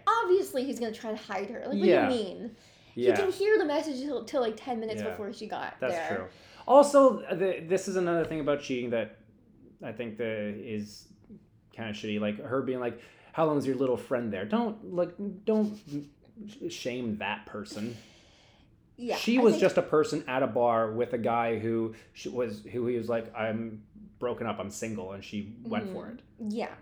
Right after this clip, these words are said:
Speaker 1: I mean, that, that would be hard in the moment, though. I
Speaker 2: Yeah,
Speaker 1: think that
Speaker 2: yeah,
Speaker 1: all of
Speaker 2: you're
Speaker 1: this
Speaker 2: right,
Speaker 1: is
Speaker 2: you're
Speaker 1: heated,
Speaker 2: right.
Speaker 1: very heated.
Speaker 2: Absolutely,
Speaker 1: Yeah.
Speaker 2: yes. Ag-, agreed. For all of this, there, it's, it's
Speaker 1: But
Speaker 2: a
Speaker 1: yeah.
Speaker 2: lot easier to say this outside of
Speaker 1: Yeah.
Speaker 2: the situation.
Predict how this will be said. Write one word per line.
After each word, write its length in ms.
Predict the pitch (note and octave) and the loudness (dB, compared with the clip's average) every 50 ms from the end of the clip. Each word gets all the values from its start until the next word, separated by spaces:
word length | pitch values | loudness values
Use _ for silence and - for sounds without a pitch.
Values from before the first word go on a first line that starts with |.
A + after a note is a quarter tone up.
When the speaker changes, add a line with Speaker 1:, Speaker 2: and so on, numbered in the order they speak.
| - - - - | -20 -20 -2 0
Speaker 1:
I 80 | A#3+ C4 | 2 2
mean, 160 | D4+ E4 D#4+ | 4 2 2
that, 220 | D4+ C#4 B3 B3 | 2 2 4 6
that 120 | C#4+ C#4 C#4 | 6 6 6
would 80 | C#4 C4 | 6 2
be 60 | C#4+ | 0
hard 260 | C#4 B3+ A#3 A3 G#3+ | 0 0 0 0 0
in 100 | A3 G#3 | 0 -2
the 60 | G3 | -4
moment, 300 | F#3+ F3 E3+ F#3+ - - | -6 -6 -8 -10 -12 -12
though. 220 | - - - - - - - - | -12 -12 -12 -12 -12 -14 -14 -12
I 80 | - - - | -10 -6 0
Speaker 2:
Yeah, 80 | - A3 C4+ | 4 10 12
Speaker 1:
think 180 | C4 - - | 12 12 12
that 140 | - - G3+ | 10 12 12
Speaker 2:
yeah, 80 | G#3+ G#3+ | 12 12
Speaker 1:
all 140 | D4 D4 C#4+ | 12 12 10
of 60 | C#4 F#3+ | 12 12
Speaker 2:
you're 100 | A3+ A3+ | 12 12
Speaker 1:
this 60 | G3 | 12
Speaker 2:
right, 200 | E3 B2+ - - | 10 8 6 4
Speaker 1:
is 80 | C4 | 4
Speaker 2:
you're 80 | F3 F#3 | 6 6
Speaker 1:
heated, 40 | D#3+ | 8
Speaker 2:
right. 120 | C#3+ A2 - | 6 6 4
Speaker 1:
very 80 | G2 B2 | 2 2
heated. 80 | D3+ D#3 | 4 4
Speaker 2:
Absolutely, 720 | F3 F#3 - G#3+ G#3 F#3 F3 F3 E3+ E3 D#3+ E3+ E3+ E3 | 4 2 2 0 2 4 6 6 4 4 4 2 0 2
Speaker 1:
Yeah. 100 | - - | 2 2
Speaker 2:
yes. 260 | C#3 A#2+ G#2 - - - C#3+ B2+ G2+ - - - | 2 2 0 -2 -8 -10 -10 -10 -10 -12 -10 -8
Ag-, 240 | - D#3 C3 A#2+ - - | -8 -6 -6 -6 -6 -6
agreed. 380 | C#3+ A#2+ B2+ C#3+ C#3 A2+ G#2 | -6 -4 -2 -2 -2 -2 -4
For 180 | G#2+ A2+ G#2 G2+ | -6 -8 -4 -2
all 160 | G#2+ A#2 C#3+ | 0 0 0
of 100 | C#3+ C3+ | 0 -2
this, 180 | D3 C#3 - - | -4 -6 -6 -4
there, 160 | C3 A#2+ A#2+ | -2 -2 -2
it's, 420 | A#2 - A#2 G#2+ G#2+ - - - | -2 -4 -6 -6 -8 -10 -14 -16
it's 100 | - - | -6 0
Speaker 1:
But 140 | - C4 B3 | 2 2 4
Speaker 2:
a 20 | |
Speaker 1:
yeah. 80 | - - | 4 4
Speaker 2:
lot 140 | D3+ - C3+ | 2 2 0
easier 220 | A#2+ A#2+ C3 B2 G#2+ | -2 -2 -2 -2 -2
to 100 | A#2 G#2 | -2 -2
say 220 | - - A2+ A2+ | -2 -4 -4 -2
this 180 | G#2 G#2+ G#2 A2 | -2 -4 -4 -4
outside 480 | A2+ G#2+ G#2+ - - G#2 F#2 F#2+ F#2+ | -6 -6 -8 -8 -6 -6 -6 -6 -8
of 60 | F#2 F2+ - - - - | -10 -14 -18 -20 -18 -14
Speaker 1:
Yeah. 160 | G#3 F#3+ G3+ | -10 -8 -6
Speaker 2:
the 80 | B2 A#2 | -6 -4
situation. 640 | - A#2+ G#2+ - - A2+ G2 F#2 - - - - - | -4 -6 -6 -6 -8 -8 -8 -10 -12 -14 -16 -18 -8